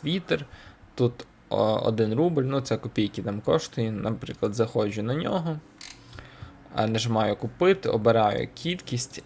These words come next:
і нам буде приходити, а, в блокноті усі дані. Я не буду показувати, тому що не хочу, ну,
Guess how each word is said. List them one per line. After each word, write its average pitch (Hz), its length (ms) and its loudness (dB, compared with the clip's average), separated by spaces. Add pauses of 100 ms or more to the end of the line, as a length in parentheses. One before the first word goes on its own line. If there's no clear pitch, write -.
і 143 360 4
нам 120 340 6
буде 117 240 6
приходити, 120 680 4 (680)
а, - 420 -2
в - 280 -4
блокноті 135 680 4 (380)
усі 135 300 2
дані. 104 400 4 (300)
Я 135 100 6
не 139 80 4
буду 117 200 6
показувати, 147 600 4
тому 117 240 0
що 113 180 0
не 110 100 -2
хочу, 120 340 4 (420)
ну, 113 220 -2